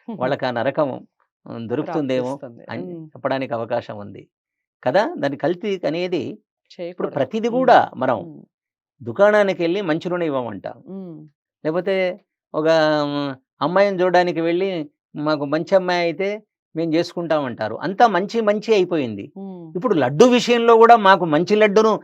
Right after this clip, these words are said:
Speaker 2: ఇవ్వమని ఆ భక్తులు కోరే ఒక దురవస్థ కలిగింది అంటే ప్రభుత్వాలు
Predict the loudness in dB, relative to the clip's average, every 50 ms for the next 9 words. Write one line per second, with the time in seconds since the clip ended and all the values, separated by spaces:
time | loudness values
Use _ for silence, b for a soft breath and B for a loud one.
0 | B B B 2 4 6 6 6 6 6 4 2 2 0 0 0 0 2 4 4
1 | 4 4 4 0 2 2 2 2 2 2 2 2 2 0 -2 b b b b 0
2 | 2 2 4 4 6 6 8 8 6 4 4 4 6 8 8 8 8 6 2 -4
3 | _ _ _ _ _ 0 2 2 4 4 2 4 4 4 4 4 2 2 2 2
4 | 4 2 0 -2 b b b b b -2 0 0 -2 -4 -2 0 0 0 0 -2